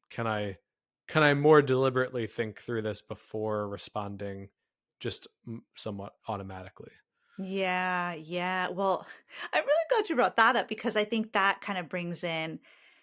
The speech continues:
Speaker 2: kind of the top, something that we definitely want to talk about in this episode, which is just, um, the topic of something like yoga and mindfulness practices and what they can be really good at,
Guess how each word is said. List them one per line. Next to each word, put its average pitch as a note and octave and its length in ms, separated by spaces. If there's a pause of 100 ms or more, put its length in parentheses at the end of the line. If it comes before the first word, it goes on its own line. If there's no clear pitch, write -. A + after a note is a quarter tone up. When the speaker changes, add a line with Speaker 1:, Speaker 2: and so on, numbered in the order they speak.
(140)
Speaker 2:
kind C#4 200
of B3 60
the A#3+ 60
top, A#3+ 260
something D4+ 280
that B3 80
we G#3+ 80
definitely G3+ 300
want E3+ 120
to - 40
talk F#3 200
about E3+ 160
in D#3 60
this D#3 160
episode, E3+ 380
which D#3+ 180
is D#3+ 100
just, - 320
um, C#3+ 320
the - 60
topic D#3+ 400
of E3 100
something F3+ 320
like E3+ 280 (260)
yoga F#3+ 580
and D3+ 140
mindfulness B3 500
practices C#4 880 (360)
and G#3+ 200
what A3 200
they A3+ 120
can G#3+ 180
be G#3 160
really F#3 280
good G3+ 280
at, F3 340